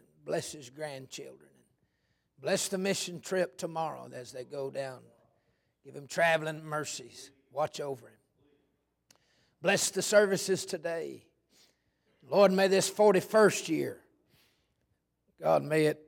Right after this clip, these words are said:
have the power of God. Another generation. Forty would have been the completion of a generation. And so this forty-first is another generation coming on. So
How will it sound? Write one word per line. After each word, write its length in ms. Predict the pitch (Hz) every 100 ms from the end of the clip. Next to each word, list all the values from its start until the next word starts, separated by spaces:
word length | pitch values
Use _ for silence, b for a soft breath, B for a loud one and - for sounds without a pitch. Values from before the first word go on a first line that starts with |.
| -
have 260 | 139 147
the 100 | 123
power 460 | 123 - 165 156 127
of 200 | 120 120
God. 380 | 127 135 127 - _
Another 420 | 131 127 151 190 208
generation. 680 | 190 240 240 214 - - - _ _ _ _ _ _ _ _ _ _ _ _
Forty 600 | - - 302 294 247 185 127 - - _ _ _
would 100 | 160
have 100 | 131
been 200 | 123 165
the 60 | 151
completion 580 | - 123 151 160 156 147
of 100 | 135
a 60 |
generation. 680 | 127 151 151 151 147 - - _ _ _ _ _ _ _ _ _ _
And 100 | -
so 160 | - 131
this 200 | 131 123
forty-first 840 | - 147 151 - 139 107 - - _ _ _ _ _ _ _ _ _ -
is 180 | 151 123
another 520 | 104 110 131 143 156
generation 760 | 135 170 170 160 151 123 - 104
coming 320 | - 143 135
on. 140 | 123 - _ _ _ b b b _ _ _
So 140 | -